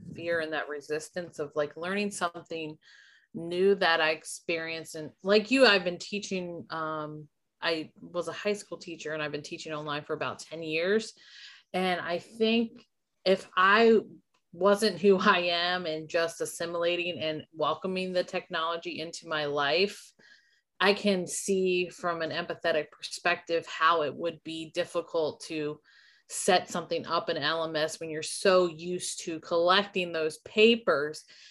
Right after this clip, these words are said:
and putting your marks on there. It's really a challenge to, like, let the, let the computer take over and let the, let things be a little bit automated. But like you're saying, it does take some time to set it up and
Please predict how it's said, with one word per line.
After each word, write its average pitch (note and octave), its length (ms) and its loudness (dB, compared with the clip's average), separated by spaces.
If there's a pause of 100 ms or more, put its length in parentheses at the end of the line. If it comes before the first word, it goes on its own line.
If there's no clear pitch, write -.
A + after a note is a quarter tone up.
and E3+ 160 -8
putting G#3+ 360 4
your F3 180 0
marks E3 440 2
on D#3+ 200 -4
there. D3+ 240 0
It's - 240 -4 (140)
really G3+ 520 6
a E3+ 140 -2
challenge E3 680 -4
to, D#3+ 180 -4
like, D#3 340 -2 (460)
let G3 300 6
the, F#3 400 6 (220)
let F#3 160 -2
the G#3 80 4
computer F#3+ 680 4
take A3+ 340 4
over A#3 680 2
and E3 160 -8
let F#3 300 2
the, D#3+ 220 0
let F#3 260 0
things F#3 220 -4
be F3 140 -6
a E3+ 60 2
little E3+ 200 0
bit D#3 180 -2
automated. G#3 720 2 (380)
But F3 140 2
like F3+ 200 0
you're F3 80 -2
saying, F3 360 0
it D#3 120 -8
does D#3 220 0
take D#3+ 200 -10
some E3 160 -10
time D#3+ 260 -4
to D3 60 -12
set D3 220 -2
it C#3+ 80 -8
up D3+ 220 -2
and D3+ 220 -8